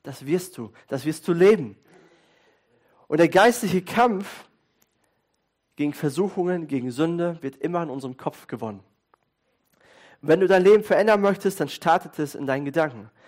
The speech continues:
Und was immer deine Aufmerksamkeit hat, das be-, erobert dich. Worauf du dich fokussierst, das erobert dich.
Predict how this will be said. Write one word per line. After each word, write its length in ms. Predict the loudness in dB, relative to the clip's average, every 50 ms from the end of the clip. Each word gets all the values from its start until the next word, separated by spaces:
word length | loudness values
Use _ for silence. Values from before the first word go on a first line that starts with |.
| _ _ -20 -20 -20 -6
Und 80 | 0
was 200 | 0 0 0 0
immer 360 | -2 0 2 2 4 4 2 2
deine 360 | 2 2 2 2 0 0 0
Aufmerksamkeit 840 | -2 -2 -2 -4 -4 -4 -4 -4 -6 -10 -8 -6 -6 -8 -6 -2 0
hat, 320 | 0 0 0 -4 -20 -20 _ _ _ _ _
das 440 | -16 -6 -2 0 0 0 -2 -8 -14
be-, 240 | -10 -8 -8 -8 -8 _ _
erobert 520 | -2 -2 0 0 -4 -4 -6 -8 -10 -10 -14
dich. 260 | -16 -16 -18 _ _ _ _ _ _ _ _ _ _ _ _ _
Worauf 240 | -2 0 0 0 0
du 100 | -2 -4
dich 200 | -4 -4 -4 -4
fokussierst, 640 | -4 -4 -4 -6 -8 -4 0 2 2 2 2 0 -4
das 160 | -6 -4 -2
erobert 420 | 0 0 2 2 0 -2 -4 -6
dich. 160 | -12 -20 -20